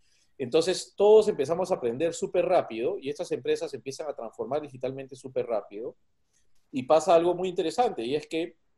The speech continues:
oye, primero, no saben cómo es ese nuevo cliente que les está comprando online, porque eran empresas que vendían offline.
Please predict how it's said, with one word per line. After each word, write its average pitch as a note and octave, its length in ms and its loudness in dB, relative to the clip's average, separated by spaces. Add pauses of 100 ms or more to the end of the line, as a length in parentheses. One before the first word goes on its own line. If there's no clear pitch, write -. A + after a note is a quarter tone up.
(480)
oye, A2 340 -4
primero, B2 420 -2
no D#3+ 140 0
saben F3 300 2
cómo E3 160 -2
es D3+ 80 -8
ese D3+ 180 -6
nuevo C#3 220 -2
cliente A2+ 560 -4
que G#2+ 100 -10
les G#2 140 -10
está A#2+ 200 -6
comprando B2 380 -2
online, A#2+ 320 -4
porque A#2+ 220 -6
eran B2 240 0 (100)
empresas A#2 380 -10
que A#2 100 -10
vendían B2 420 -4
offline. A#2+ 540 -4